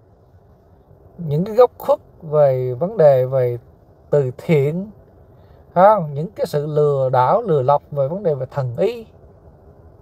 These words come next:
Ngoài ra còn có những vấn đề khác nữa. Cũng nhờ có những người giống như bà Hằng đấy, sự dũng cảm của bà, sự gan dạ của bà.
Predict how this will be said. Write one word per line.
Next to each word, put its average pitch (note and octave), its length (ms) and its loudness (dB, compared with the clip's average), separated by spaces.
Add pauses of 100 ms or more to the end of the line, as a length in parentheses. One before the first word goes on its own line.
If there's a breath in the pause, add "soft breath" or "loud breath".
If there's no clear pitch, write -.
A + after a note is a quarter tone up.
(600)
Ngoài D3 260 6
ra F#3 160 8
còn D3+ 280 4
có F#3 80 -4
những F#3+ 240 -6
vấn A3+ 140 -8
đề D3+ 140 0
khác G#3+ 240 -4
nữa. F3 160 -6 (2500)
Cũng E3+ 200 2
nhờ F3+ 360 8
có G#3 200 6
những G#3+ 220 -8
người E3+ 200 0
giống B3+ 140 -8
như G3+ 80 -10
bà E3 120 2
Hằng D#3 260 -8
đấy, F#3+ 160 -10 (680)
sự D#3+ 220 -4
dũng E3 200 -2
cảm E3+ 280 2
của G3 80 -4
bà, F3 200 4 (160)
sự - 200 -12
gan G3 260 0
dạ D3 200 2
của F#3+ 140 -6
bà. E3 220 -2